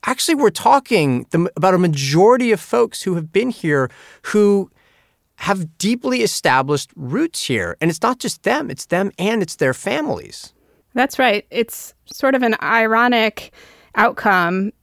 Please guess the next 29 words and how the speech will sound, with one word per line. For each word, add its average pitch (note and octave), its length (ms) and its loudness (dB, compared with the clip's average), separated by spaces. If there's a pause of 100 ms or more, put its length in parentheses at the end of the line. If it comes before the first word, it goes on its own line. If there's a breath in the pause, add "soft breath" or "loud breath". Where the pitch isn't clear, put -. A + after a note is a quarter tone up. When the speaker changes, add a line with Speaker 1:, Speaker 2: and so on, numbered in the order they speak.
Speaker 2:
related G3+ 480 0
to F#3+ 100 -2
this F3 180 -4
tighter F#3 320 0
border F3+ 360 0
that F#3+ 140 0
we've E3+ 180 -4
developed F3 500 0
over E3+ 120 -4
the E3 100 -6
past D3+ 300 -6
two F3 120 -6
decades, F3 580 -4 (440 loud breath)
that F3 240 0
it's - 160 -6
much G#3+ 160 0
harder C4+ 240 2
for - 160 -2
people G3 280 -2
to F3+ 140 -4
move F3+ 180 -2
back F3+ 200 0
and F#3+ 80 -2
forth. E3 320 -2
There F3 100 -4
used F#3 240 -4
to G3+ 80 -2
be G#3 140 0
more F3+ 440 0